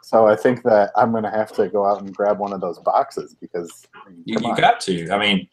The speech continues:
Speaker 2: I've, I've actually started preparing for this a couple of weeks ago. If you look in the background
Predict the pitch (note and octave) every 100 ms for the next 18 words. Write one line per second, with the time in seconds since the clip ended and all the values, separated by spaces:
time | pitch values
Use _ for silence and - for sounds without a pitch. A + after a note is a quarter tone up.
0 | - - - A#2+ B2+ C#3 D3+ C#3 A#2 G2+
1 | - - G#2+ A2 G2+ G2+ F#2 A2 A2+ G2+
2 | F2+ G2 F2+ F2+ F2 F2+ - F#2 F2+ F2+
3 | F#2+ - E2+ F2 - F#2 F2+ A2+ A2+ F#2+
4 | F2+ F2+ - - - F#2 E2+ D#2+ D#2